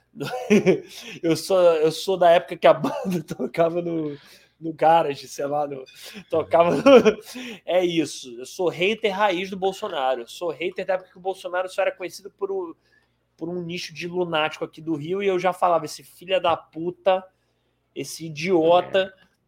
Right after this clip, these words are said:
Speaker 1: tá, tá comemorando a, a, o aniversário da ditadura militar, isso é perigoso." Eu falei, "Ah, ele é maluco,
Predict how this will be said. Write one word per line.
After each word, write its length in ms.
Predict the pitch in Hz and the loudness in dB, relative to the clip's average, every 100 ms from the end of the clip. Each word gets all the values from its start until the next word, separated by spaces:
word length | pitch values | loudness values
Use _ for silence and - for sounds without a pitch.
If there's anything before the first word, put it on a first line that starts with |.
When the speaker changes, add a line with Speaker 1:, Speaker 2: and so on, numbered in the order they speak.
| - | -2
Speaker 1:
tá, 240 | 170 147 | 2 2
tá 160 | - 165 | 0 0
comemorando 1000 | 180 180 185 175 165 180 180 185 - - | 0 -2 0 4 4 2 0 -2 -4 -4
a, 520 | 139 147 139 - 135 | 0 2 0 0 2
a, 60 | 135 | 2
o 80 | 147 | 0
aniversário 460 | 160 165 160 180 | -2 -4 -2 -2
da 100 | 185 | 0
ditadura 460 | 175 - 165 156 175 | 0 -2 -4 -2 -4
militar, 400 | 175 180 180 151 | -4 -6 -4 -4
isso 160 | 147 | -4
é 40 | 156 | -8
perigoso." 600 | - 190 160 151 151 139 | -6 -8 -6 -4 -4 -6
Eu 20 | |
falei, 180 | 160 202 | -8 -4
"Ah, 240 | 370 440 427 | 0 4 4
ele 80 | |
é 60 | 359 | 2
maluco, 840 | 403 392 320 349 381 370 - 254 | 2 2 4 4 6 4 0 -10